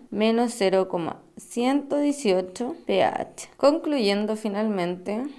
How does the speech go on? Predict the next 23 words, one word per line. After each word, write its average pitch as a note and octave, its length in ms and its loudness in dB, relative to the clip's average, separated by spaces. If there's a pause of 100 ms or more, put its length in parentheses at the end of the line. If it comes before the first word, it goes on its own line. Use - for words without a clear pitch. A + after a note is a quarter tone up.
tenemos - 640 0
que F3 100 -2
delta F#3+ 440 4
G A#3+ 440 0 (500)
es E3 220 -6
igual E3 320 0 (340)
a E3 160 -2
menos G3 420 0
veinte E3+ 400 -4
coma D#3+ 380 -2
treinta E3 380 -4
y A3 40 -4
siete G#3 500 -2 (180)
y C4+ 360 0
E C4 220 -2
H G#3 600 0 (180)
es F#3 260 -6
igual E3+ 380 -2
a E3 180 0
cero G3+ 420 -4
coma E3+ 320 -6
cuatro E3 400 -4
trece A3+ 540 -2